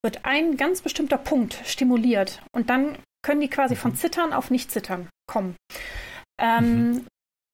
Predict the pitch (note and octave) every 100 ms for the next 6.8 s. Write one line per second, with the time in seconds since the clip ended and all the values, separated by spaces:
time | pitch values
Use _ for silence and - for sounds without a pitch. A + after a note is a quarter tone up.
0 | - A3+ A#3 - - D4+ D#4+ E4 - C4
1 | C4+ C#4+ B3 A#3 A#3 - C4+ C#4 C#4 C4+
2 | C4 B3+ C4 - G#3 G3+ - G3+ G#3+ A3
3 | C#4+ E4+ - - A#3 A#3 A3 - A#3 G#3+
4 | F#3+ G3 - A#3 A#3+ D#4+ B3+ E3+ - G3
5 | B3+ - - - - - - - - -
6 | B3+ - A3+ A3+ A3 A3 A3+